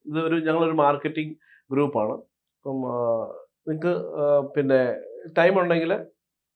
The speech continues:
വെറുതെ ഇത് ഇൻകം ഉണ്ടാക്കാനുള്ള ഒരു, ആ, സെയിൽസിൻ്റെ ഒരു സംഭവമാണ്. അപ്പം ഞങ്ങൾ കുറേ ലി-, പിന്നെ Google ലിങ്ക് തരും. അതിൽ ഓരോ ഹോട്ടൽസിൻ്റെ ഓരോ സ്ഥാപനങ്ങളുടെ ആയിരിക്കും. അതിന് നിങ്ങൾ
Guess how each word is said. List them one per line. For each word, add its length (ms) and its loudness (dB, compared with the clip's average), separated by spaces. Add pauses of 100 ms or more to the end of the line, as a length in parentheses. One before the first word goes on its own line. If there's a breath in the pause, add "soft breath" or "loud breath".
വെറുതെ 320 0
ഇത് 120 4
ഇൻകം 260 4
ഉണ്ടാക്കാനുള്ള 520 6
ഒരു, 320 4 (380 soft breath)
ആ, 240 2
സെയിൽസിൻ്റെ 540 2
ഒരു 80 4
സംഭവമാണ്. 500 0
അപ്പം 200 -8
ഞങ്ങൾ 340 0 (280 soft breath)
കുറേ 420 6
ലി-, 260 4
പിന്നെ 260 0 (420)
Google 400 0 (240)
ലിങ്ക് 420 4
തരും. 260 -4
അതിൽ 200 -4 (160)
ഓരോ 240 2
ഹോട്ടൽസിൻ്റെ 800 2
ഓരോ 200 0
സ്ഥാപനങ്ങളുടെ 540 2
ആയിരിക്കും. 220 -2
അതിന് 200 -4
നിങ്ങൾ 240 -4